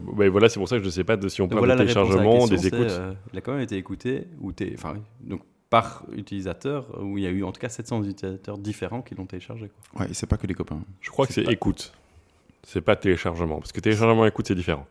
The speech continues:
Speaker 1: Mais peu
Speaker 2: Ouais,
Speaker 1: importe.
Speaker 2: mais
Speaker 3: Téléchargement, c'est genre tu le
Speaker 2: téléchargement.
Speaker 3: télécharges offline sur ton truc,
Speaker 2: Ouais,
Speaker 3: c'est
Speaker 2: c'est
Speaker 1: Ouais.
Speaker 2: ça, tu le
Speaker 3: Ok.
Speaker 2: mets sur ton truc.
Speaker 1: <clears throat> Tu le mets sur ton truc, ou tu, ouais, c'est ça, c'est, ou tu le,
Speaker 3: Faut autre chose,
Speaker 1: tu,
Speaker 3: là.
Speaker 1: tu
Speaker 2: C'est
Speaker 1: le,
Speaker 2: pour ça que
Speaker 1: tu le
Speaker 2: parfois,
Speaker 1: lis
Speaker 2: ils disparaissent.
Speaker 1: complètement, donc c'est considéré comme téléchargé, et puis après, t'as un,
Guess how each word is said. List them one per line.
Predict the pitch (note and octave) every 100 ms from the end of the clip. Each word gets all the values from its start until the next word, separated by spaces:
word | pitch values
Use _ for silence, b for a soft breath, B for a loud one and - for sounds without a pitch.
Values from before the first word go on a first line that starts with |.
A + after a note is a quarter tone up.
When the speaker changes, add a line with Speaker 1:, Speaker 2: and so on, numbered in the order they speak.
| -
Speaker 1:
Mais | F2+
peu | G2+
Speaker 2:
Ouais, |
Speaker 1:
importe. | A#2
Speaker 2:
mais |
Speaker 3:
Téléchargement, | A2 C#3 C#3+ E3
c'est | D#3+
genre | D3+
tu | F#2+
le | C#3
Speaker 2:
téléchargement. | C#3 C3+ C3+
Speaker 3:
télécharges | -
offline | C3 D3+ E3
sur | D#3
ton | -
truc, | - G2
Speaker 2:
Ouais, | G#2
Speaker 3:
c'est | G#2
Speaker 2:
c'est | G2+
Speaker 1:
Ouais. |
Speaker 2:
ça, | G2+ G2
tu | -
le | F#2+
Speaker 3:
Ok. |
Speaker 2:
mets | F#2+ F#2+
sur | F2
ton | - -
truc. | -
Speaker 1:
<clears throat> | A#2+ - - -
Tu |
le | F2+
mets | G2
sur | F#2
ton | F2+
truc, | E2+ A2 A2+ G2+
ou | F#2
tu, | -
ouais, | F2 F2
c'est | E2+
ça, | E2+ E2
c'est, | F#2
ou | F2
tu | E2
le, | F2+ F2+
Speaker 3:
Faut | F2
autre | A2
chose, | B2
Speaker 1:
tu, | F#2
Speaker 3:
là. | -
Speaker 1:
tu | G#2
Speaker 2:
C'est |
Speaker 1:
le, | G2
Speaker 2:
pour | G2+
ça | -
que |
Speaker 1:
tu | -
le |
Speaker 2:
parfois, | G#2 A2+
Speaker 1:
lis |
Speaker 2:
ils | A2+
disparaissent. | A2 G2 G2+
Speaker 1:
complètement, | G#2+ G#2 A#2+ C3+
donc | G#2
c'est | -
considéré | - F#2+ G2 G2
comme | F#2
téléchargé, | F2 G2 - F2+ F2 G2+ A2+
et |
puis | F2+ F2
après, | E2 G2+
t'as | F#2+ F2
un, | E2